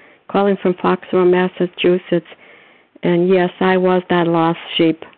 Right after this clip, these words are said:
By the grace of my higher power, I, I was found and saved when somebody came and introduced me to the away and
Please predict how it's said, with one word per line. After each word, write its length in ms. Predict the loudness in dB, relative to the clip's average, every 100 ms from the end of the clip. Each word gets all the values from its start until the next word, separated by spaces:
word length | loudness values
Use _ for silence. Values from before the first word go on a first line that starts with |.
| _ _ _
By 120 | -6 -2
the 100 | -2
grace 260 | 0 0 0
of 100 | 0
my 180 | 2 0
higher 340 | 0 0 0
power, 440 | -2 -2 0 0 0
I, 300 | 0 0 -2 0
I 140 | 0
was 120 | 0 -2 -4
found 320 | 0 2 2
and 140 | 0 -2 -2
saved 420 | 2 2 0 -4 -18 -20 -20 -20 -10
when 180 | -2 -2 0
somebody 560 | 0 2 2 2 2 -2 _ _ _ _ _ -6
came 480 | 0 2 2 2 0 -2
and 260 | 0 0 -2 -12 _ -20 _ _ -2
introduced 500 | -2 0 -2 -2 0
me 100 | -2 0
to 80 |
the 180 | -2 -2 -2 _ _ _ -2
away 520 | 0 2 2 2 0 -8 -20 -20 -20 _ -10
and 360 | -2 0 2 0